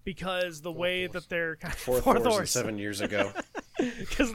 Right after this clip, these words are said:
Speaker 1: the way they're kinda structured, it's mo-, it's, it's supposed to be like each character kinda plays off each other's abilities. So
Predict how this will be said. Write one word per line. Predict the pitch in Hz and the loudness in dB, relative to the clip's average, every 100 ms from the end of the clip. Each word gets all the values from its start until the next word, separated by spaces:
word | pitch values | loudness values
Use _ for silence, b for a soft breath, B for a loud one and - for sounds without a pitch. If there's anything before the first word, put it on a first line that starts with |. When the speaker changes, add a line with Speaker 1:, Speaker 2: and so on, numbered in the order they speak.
| 190 | -2
Speaker 1:
the | 247 | -2
way | 202 202 | -2 -2
they're | 208 | -4
kinda | 196 220 190 | -2 -2 -2
structured, | - 165 160 - 190 180 196 B B B | -6 -8 -8 -6 -6 -6 -10 B B B
it's | 190 175 | -10 -8
mo-, | 185 185 226 | -4 -4 -4
it's, | 202 - 240 | -8 -10 -8
it's | 208 - | -8 -6
supposed | 185 247 233 | 0 0 0
to | 214 | -6
be | 196 185 | -6 -2
like | 180 165 - _ - | -2 -4 -8 _ -14
each | 202 170 - | -12 -12 -10
character | 175 160 165 160 | -6 -4 -6 -10
kinda | 147 151 | -12 -12
plays | - 170 165 | -8 -6 -4
off | 160 143 | -6 -8
each | 147 | -8
other's | 160 147 131 | -10 -12 -12
abilities. | 135 127 123 - - b b b - | -12 -12 -16 -20 -20 b b b -6
So | 220 190 165 | 0 2 2